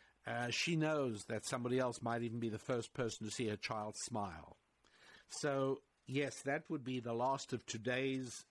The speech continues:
ten myths, lies, and delusions of dating. Please, gentlemen,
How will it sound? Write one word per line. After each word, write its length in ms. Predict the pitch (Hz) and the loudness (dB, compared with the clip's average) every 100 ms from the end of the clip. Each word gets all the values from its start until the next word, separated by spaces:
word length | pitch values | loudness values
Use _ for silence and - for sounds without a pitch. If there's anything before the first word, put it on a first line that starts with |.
| - | -8
ten 320 | 143 131 117 | -4 -2 -2
myths, 300 | 143 135 - | -2 -4 -4
lies, 680 | 113 117 127 127 123 113 - - | 0 2 2 0 -2 -4 -12 -6
and 300 | 117 113 101 | -2 -2 0
delusions 640 | 113 120 143 123 120 107 | 2 4 6 4 0 0
of 140 | 110 87 | -2 0
dating. 440 | 127 131 131 131 - - - - - - _ - - | 0 2 0 -2 -8 -20 -20 -20 -20 -20 _ -20 -10
Please, 640 | - 208 196 143 110 98 | 0 2 4 4 2 -2
gentlemen, 640 | - 120 120 117 117 113 | 0 2 2 2 2 0